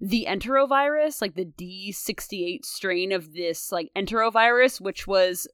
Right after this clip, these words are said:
presenting very much like, uh, a cold for a lot of people. And it was affecting, like,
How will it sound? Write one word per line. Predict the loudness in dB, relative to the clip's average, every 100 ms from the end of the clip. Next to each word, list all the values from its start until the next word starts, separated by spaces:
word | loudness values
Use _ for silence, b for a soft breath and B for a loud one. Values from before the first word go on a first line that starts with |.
| _
presenting | 2 4 4 -2 -2 -2 0
very | 0
much | 0 -2 -2
like, | 0 0 -2 -12 _ _ 0
uh, | 0
a | 0 -4
cold | 0 0 0 -4 -4
for | 0
a | 2
lot | 4 2
of | 0
people. | -6 0 2 2 -2 _ _ -4
And | -2
it | -2
was | -2
affecting, | -2 -2 -4 -4 -6 -8 -14 _
like, | -8